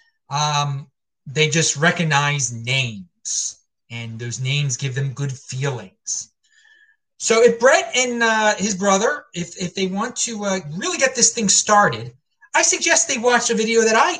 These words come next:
I just watched. And it was the debate, the va-, heated vaccine debate. It wasn't that heated, uh, between Robert Kennedy Junior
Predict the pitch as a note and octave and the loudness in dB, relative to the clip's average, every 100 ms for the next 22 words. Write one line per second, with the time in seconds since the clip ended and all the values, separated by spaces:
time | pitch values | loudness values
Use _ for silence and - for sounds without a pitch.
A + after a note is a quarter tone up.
0 | - D4 C#4 - B3 B3 - - - _ | -2 -2 0 -4 0 0 0 -8 -10 _
1 | _ _ _ - - - D#3 D#3+ D#3 D#3 | _ _ _ -20 -20 -4 2 4 4 4
2 | D#3 - _ _ D3 D3+ C3+ D3+ D#3+ A#2+ | 0 -2 _ _ -6 -4 -2 0 0 0
3 | D3 A3+ D#4+ - - - _ _ - D#3+ | 4 4 4 2 0 -2 _ _ -8 -4
4 | C3 F#3+ A3 - - F4+ G4 F#4+ E4 E3+ | 2 2 2 -2 -4 2 4 6 4 6
5 | G#3 A3 - - G#3 F#3+ D3 A#2 A#2 C3+ | 6 6 6 6 4 2 0 -4 -6 -6
6 | E3+ D3+ C#3 C3+ D3 A#2+ F#2+ B2 _ - | -4 -4 -6 -6 -14 -14 -16 -20 _ -20
7 | - _ C3+ C#3 D3 - F#3 E3 E3 F#3 | -20 _ -6 -6 -6 -8 -6 2 2 2
8 | G#3 A3 A#3 B3 D3 C#3 D3 A#2 G#2 D3 | -2 -4 -4 -6 -4 -2 -2 -6 -10 -12
9 | - | -12